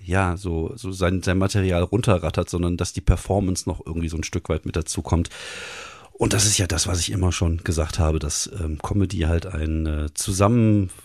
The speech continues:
eine Zusammenkunft verschiedenster Elemente ist. Es ist, äh, einmal das Wording, das Gagwriting, das Storytelling,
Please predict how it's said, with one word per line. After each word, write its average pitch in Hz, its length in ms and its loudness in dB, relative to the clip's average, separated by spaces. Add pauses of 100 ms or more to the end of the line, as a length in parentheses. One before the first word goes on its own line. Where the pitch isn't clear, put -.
eine 90 200 -4
Zusammenkunft 113 720 2
verschiedenster 107 1120 0
Elemente 98 520 2
ist. - 320 -4
Es - 160 -8
ist, - 320 -8
äh, 85 120 -6
einmal 87 200 0
das 82 260 -2
Wording, 80 440 2
das - 240 -4
Gagwriting, 80 580 0
das 90 140 0
Storytelling, 80 800 0